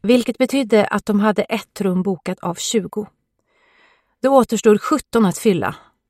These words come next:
eftersom två var permanent upptagna. Och av de två fick de bara betalt för ett. Pete Long, den oduglige gamle knarren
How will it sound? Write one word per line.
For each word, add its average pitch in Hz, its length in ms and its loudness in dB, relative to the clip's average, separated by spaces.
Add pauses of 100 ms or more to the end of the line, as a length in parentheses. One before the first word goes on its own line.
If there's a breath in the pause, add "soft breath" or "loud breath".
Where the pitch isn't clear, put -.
eftersom 190 400 -2
två 202 280 2
var 160 160 0
permanent 180 680 -2
upptagna. - 600 -8 (880)
Och - 300 -2 (140)
av 226 140 2
de 247 240 4
två - 300 -10 (460)
fick - 200 0
de 185 100 0
bara 160 200 0
betalt - 440 -8
för - 120 -6
ett. - 420 -16 (1200 soft breath)
Pete 294 340 2
Long, 180 460 2
den 190 280 0
oduglige 190 920 -2
gamle 175 320 2
knarren 185 600 -4